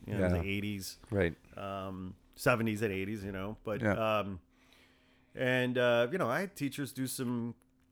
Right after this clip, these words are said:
Speaker 1: you know, fun, funky, crazy stuff that, you know, I don't know that that, you know, you'd be allowed to do now.
Speaker 2: Right.
Speaker 1: You know, in this, you know, risk-averse, litigious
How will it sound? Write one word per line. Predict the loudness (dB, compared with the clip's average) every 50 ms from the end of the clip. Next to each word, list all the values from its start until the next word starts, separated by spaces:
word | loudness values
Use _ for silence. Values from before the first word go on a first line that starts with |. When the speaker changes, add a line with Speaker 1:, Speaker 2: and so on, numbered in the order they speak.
| _ _ _ -8
Speaker 1:
you | -6 -6
know, | -4 -4 -4 -6 -8 -10 -12 -6
fun, | -4 -2 -2 -2 -2 -4
funky, | -6 -6 -6 -6 -6 -6 -8 -8 -8 -8 -10
crazy | -10 -6 -4 -4 -4 -4 -6 -8 -8
stuff | -8 -8 -8 -4 -2 -2 -2 -2 -6 -10 -16 -16
that, | -12 -6 -4 -4 -2 -4 -6 -6
you | -4 -2
know, | -2 -2
I | -2 -4
don't | -6 -6 -4 -2
know | 0 0 2 2 2
that | 2 0 0 -2 -8 -20 -20 -20 _ _ _ _ _ _ _ _ _ _ _ _ _ _ -20 -12 -6
that, | -4 -4 -4 -6 -10 -10 -6
you | -4 -2
know, | 0 0 -2 -2 -6 -8 -8
you'd | -8 -8 -4
be | -2 0
allowed | 0 2 2 2 2 0
to | -2
do | -4 -2 0 0 0
now. | 0 -2 -4 -8 -16 -20 -20 -20 _ _ -20 -20 -20 -20 -20 -16 -4 2
Speaker 2:
Right. | 6 6 6 6
Speaker 1:
You | 4
know, | 0 -4 -6 -6 -6 -8 -10 -14 -12 -10
in | -8 -8
this, | -6 -6 -6 -8 -8 -12 -12 -16 _ _ -14
you | -10 -8 -6
know, | -6 -4 -6 -6 -8 -10 -10 -6
risk-averse, | -6 -4 -4 -4 -6 -8 -8 -6 -4 -4 -4 -6 -6 -8
litigious | -8 -10 -8 -6 -6 -6 -4 -4 -4 -4 -4 -6 -8 -8